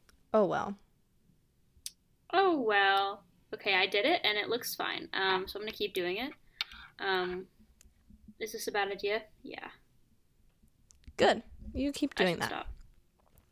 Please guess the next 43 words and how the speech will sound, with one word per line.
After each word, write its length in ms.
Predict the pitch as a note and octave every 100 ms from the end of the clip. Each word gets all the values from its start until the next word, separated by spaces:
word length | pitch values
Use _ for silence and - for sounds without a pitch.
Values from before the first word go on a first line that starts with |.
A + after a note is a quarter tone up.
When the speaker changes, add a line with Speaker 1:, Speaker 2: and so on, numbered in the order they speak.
| _ - - - - - -
Speaker 1:
Okay. 460 | A#3 A#3+ A#3 F#3 - A3 -
Um, 340 | G#3 A3 A3+ G#3+
I 80 | F#3+
think 220 | A3 B3+ E4
there 80 | G4+
was, 140 | F#4+
like, 180 | D#4+ -
one, 360 | G#3 G#3+ G#3+ -
one 200 | - G#3+
or 80 | A3
two 160 | A3 G#3
more 120 | G3+
things 220 | G3 F#3
that, 120 | E3+ -
oh, 340 | G3+ F3 F#3 - -
Bim, 200 | F#3 E3+
I 100 | F3+
need 180 | G#3 A#3
to 80 | A#3+
talk 240 | A3 G3
to 80 | G#3
you 40 |
about 180 | F#3+ F3+
the 60 | -
podcast 460 | F#3 E3 D#3+ -
idea 320 | D#3+ D#3+ C3 -
I 80 | E3+
have 260 | F3+ D3
for 160 | - D#3
next 300 | D3+ - -
week. 240 | - - - - - - G#3+ - - - -
Speaker 2:
Okay. 340 | B3 - B3 - -
Speaker 1:
But 100 | G#3+
it's 120 | A3
something 300 | A#3 C4+ C4+
I 80 | A#3
have 240 | G3+ G3+
to 140 | -
explain, 640 | F3+ - - F#3 F3+ A#3+ D4 G#3
and 160 | G#3
it'll 200 | G3+ G#3
also, 600 | - F3+ G#3+ D4 C#4 D4+ D#4 - - -
um, 400 | - G#3 G3+ F3+